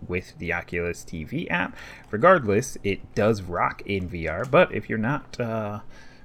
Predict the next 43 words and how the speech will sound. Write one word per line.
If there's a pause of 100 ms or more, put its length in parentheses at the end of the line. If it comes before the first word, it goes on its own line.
(120)
blowing
money
on
a
V
R
H
M
D,
Neverthink
is
also
available
on
desktop,
and
I'll
put
a
link
to
that
in
the
description.
Uh,
I
did
talk
about
this
app (160)
a
while
back, (320)
but
basically
it's
like
a
video
streaming
app